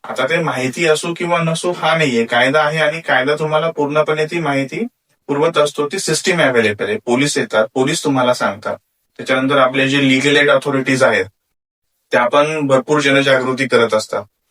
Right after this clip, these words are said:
की कायदा सुव्यवस्था राखण्यासाठी किंवा कायद्याचं नॉलेज लोकांना देण्यासाठी.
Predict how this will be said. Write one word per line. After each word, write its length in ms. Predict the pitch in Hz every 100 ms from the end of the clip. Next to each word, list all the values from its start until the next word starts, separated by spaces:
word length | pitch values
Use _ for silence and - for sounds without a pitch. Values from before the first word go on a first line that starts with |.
| _ _ -
की 240 | 123 123
कायदा 420 | 117 120 117 123
सुव्यवस्था 480 | 123 127 120 117 131
राखण्यासाठी 720 | 117 117 127 120 120 107 113
किंवा 300 | 113 113 117
कायद्याचं 460 | 120 117 113 117 123
नॉलेज 340 | 117 110 117
लोकांना 420 | 120 113 120 117 113
देण्यासाठी. 640 | 113 117 117 92 -